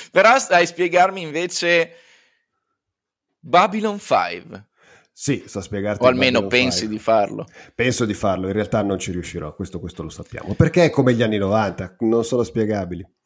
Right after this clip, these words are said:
Speaker 1: Perché è una serie che tra l'altro è andata in onda negli anni novanta, perché è Five?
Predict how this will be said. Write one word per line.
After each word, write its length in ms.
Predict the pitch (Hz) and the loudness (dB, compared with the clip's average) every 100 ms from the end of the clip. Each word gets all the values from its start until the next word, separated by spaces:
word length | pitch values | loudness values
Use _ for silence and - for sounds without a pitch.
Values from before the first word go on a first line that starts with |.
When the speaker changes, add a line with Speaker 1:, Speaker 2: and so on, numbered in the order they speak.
| _ - | _ 0
Speaker 1:
Perché 240 | 156 - | 0 4
è 40 | 156 | 2
una 160 | 151 | 2
serie 320 | 156 226 220 147 | 2 2 4 4
che 80 | |
tra 140 | 143 147 | 4 4
l'altro 220 | 156 143 | 4 4
è 40 | |
andata 260 | 127 131 127 | 0 -2 -4
in 120 | 135 | -2
onda 260 | 143 135 123 | -2 0 -4
negli 200 | 123 131 | -4 -4
anni 180 | 139 147 | -6 -4
novanta, 840 | 160 170 190 220 226 208 226 - _ _ _ _ | -2 2 0 0 -2 0 0 -2 _ _ _ _
perché 360 | 185 - 190 151 | -6 0 2 2
è 40 | |
Five? 840 | - - 107 104 107 101 107 104 | 2 0 2 0 -2 -4 -6 -6